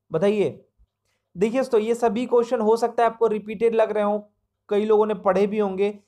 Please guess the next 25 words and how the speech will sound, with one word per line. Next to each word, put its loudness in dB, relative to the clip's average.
क्योंकि -8
प्रीवियस -4
वीडियो 0
में -4
भी -4
इन -8
क्वेश्चंस -2
को -8
मैंने -4
लिया 2
था। 2
तो -6
दोस्तों 2
देखिए, 0
लैन 2
का 2
जो 2
फुल 2
फॉर्म 2
होता 0
है 6
वो 4
होता 0
है 4
लोकल 2